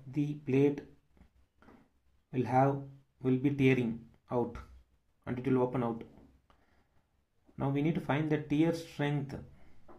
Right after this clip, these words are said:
or tear resistance of the plate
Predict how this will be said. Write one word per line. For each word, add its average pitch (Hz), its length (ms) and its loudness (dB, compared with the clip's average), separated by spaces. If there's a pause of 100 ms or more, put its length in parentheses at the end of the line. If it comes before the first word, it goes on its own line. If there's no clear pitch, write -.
(2250)
or 139 100 -2
tear 151 240 4
resistance 151 460 0
of 131 120 0
the 127 60 -2
plate 117 340 -2